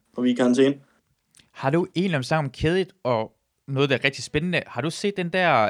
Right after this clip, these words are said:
Speaker 2: øh, hvad hedder det, Joe, hvad, hvad hedder han? Ham der mand med, med kattene på Netflix.
Speaker 1: Nå, nej, den der... Øh,
Speaker 2: Joey
Speaker 1: Gangmorder.
Speaker 2: Exotic. Ja.
Speaker 1: Nej, d-, der er jeg ikke, hvad du snakker om.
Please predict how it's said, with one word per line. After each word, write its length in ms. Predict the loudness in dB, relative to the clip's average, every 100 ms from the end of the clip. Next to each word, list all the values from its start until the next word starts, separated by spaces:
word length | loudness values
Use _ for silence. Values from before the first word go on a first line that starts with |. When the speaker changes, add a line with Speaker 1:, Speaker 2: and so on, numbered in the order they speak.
| 0
Speaker 2:
øh, 400 | -2 0 0 -4 -10 _ -14
hvad 120 | -8
hedder 120 | -6 -4
det, 240 | -6 -8 -12 -6
Joe, 320 | -2 -2 -4 -8
hvad, 260 | -14 -14 -14 -16 -16
hvad 100 | -12
hedder 160 | -8 -8
han? 160 | -10 -14 _ _ _ _ _ _ _ _ _ _ _
Ham 160 | -4
der 280 | 2 4 4
mand 260 | 4 0 2
med, 460 | 2 2 0 -2 -6 -6
med 220 | -4 -4
kattene 520 | -2 -4 -2 -8 -8 -4
på 280 | -2 -2 -2
Netflix. 520 | -6 -4 -6 -6 -12 -18 _ _ _ _ _ _ 2
Speaker 1:
Nå, 260 | 8 8
nej, 160 | 8 6
den 160 | 6
der... 240 | 4 4 2
Øh, 100 | -4
Speaker 2:
Joey 100 | -2 6 8
Speaker 1:
Gangmorder. 80 | 8
Speaker 2:
Exotic. 520 | 6 4 4 0 -8 _ _ _ _ _ _ _ _ _ _ _ _ _ _ _ _ 2
Ja. 120 | 2 2 _ _ _ -6
Speaker 1:
Nej, 140 | -6
d-, 500 | -6 -10 _ _ -12 -4
der 60 |
er 40 | -2
jeg 100 | -2
ikke, 120 | -6
hvad 20 |
du 60 | -8
snakker 240 | -10
om. 60 | -10